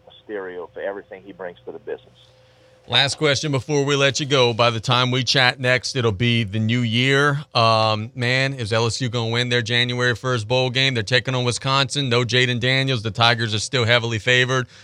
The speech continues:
Speaker 2: Will L S U get their tenth victory, brother?
Speaker 1: I think they will.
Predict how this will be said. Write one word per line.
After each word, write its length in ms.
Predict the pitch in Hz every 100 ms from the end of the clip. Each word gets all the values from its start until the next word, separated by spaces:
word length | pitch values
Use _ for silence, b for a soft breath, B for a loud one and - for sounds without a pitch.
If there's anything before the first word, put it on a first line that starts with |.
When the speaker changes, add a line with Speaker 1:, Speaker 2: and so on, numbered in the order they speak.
| B -
Speaker 2:
Will 100 | 127
L 160 | 143
S 140 | 143 160
U 100 | 143
get 180 | 151
their 140 | 143 143
tenth 240 | - 160
victory, 380 | 120 160 - 107
brother? 260 | 98 95 95 - - - _ _ _ _ _ -
Speaker 1:
I 140 | 139 147
think 200 | 175 175
they 140 | 175 165
will. 300 | 139 104